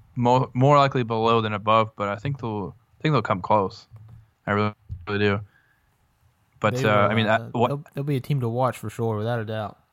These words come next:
Speaker 1: Oh, yeah, absolutely. But I think what I'm more, or what I should say is I'm, what I'm most excited about, especially in the East, is, is honestly the, uh, wh-, who I have ranked as the, the,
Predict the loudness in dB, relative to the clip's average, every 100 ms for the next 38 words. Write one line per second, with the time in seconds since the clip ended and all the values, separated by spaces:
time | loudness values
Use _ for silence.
0 | _ _ _ -2 2 2 0 -4 -6 -6
1 | -2 2 2 0 2 2 2 2 2 0
2 | -2 _ _ _ _ _ _ _ 0 4
3 | 4 2 0 -6 -4 -2 -2 -2 0 0
4 | 2 2 0 -2 -2 -2 0 0 0 -2
5 | -6 -6 -10 -4 -4 -4 -10 -10 -6 -4
6 | -6 -8 -16 _ -20 _ _ _ 2 2
7 | 2 -2 -2 -2 0 2 2 2 0 -4
8 | _ _ _ _ _ _ _ -6 -4 0
9 | 2 4 4 4 2 0 -4 -6 -12 -12
10 | -12 -10 -6 -6